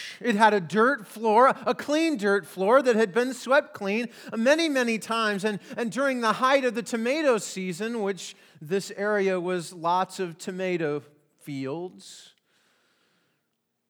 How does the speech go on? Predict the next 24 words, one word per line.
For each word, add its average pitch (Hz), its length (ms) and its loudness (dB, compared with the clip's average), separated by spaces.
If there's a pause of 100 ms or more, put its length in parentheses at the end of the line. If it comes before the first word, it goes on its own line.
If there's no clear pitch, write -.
(100)
during 208 380 0
the 190 220 0
height 220 400 2
of 185 140 -4
that 220 260 0
season, 180 500 -8
there 196 140 -4
would 185 160 -4
be 190 140 -4
up 190 140 -4
to 180 120 -4
three 247 520 -8
families 190 920 -6
in 185 140 -6
an 180 180 -6
area 202 680 -2
that 170 160 -8
you 226 300 -6
and 233 140 -4
I 185 240 -2
might 160 300 -6
call 156 320 -2
a 143 60 -4
garage. 113 960 -10